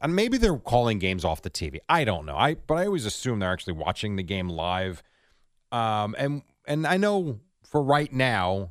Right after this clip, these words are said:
the Yankee broadcasters are not there, so they are calling off a monitor. But even at home games,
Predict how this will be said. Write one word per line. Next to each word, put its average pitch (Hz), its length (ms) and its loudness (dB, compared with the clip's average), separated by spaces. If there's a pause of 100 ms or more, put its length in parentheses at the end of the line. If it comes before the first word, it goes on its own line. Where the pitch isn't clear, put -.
(120)
the 117 80 -2
Yankee 110 320 0
broadcasters 98 680 -2
are 92 60 0
not 85 260 -2
there, 78 360 -6
so 90 240 -4
they 110 100 2
are 120 160 2
calling 85 280 -2
off 78 140 -8
a 87 40 -10
monitor. 71 420 -8 (320)
But 208 120 6
even 247 160 2
at 208 80 0
home 165 260 2
games, 80 360 -6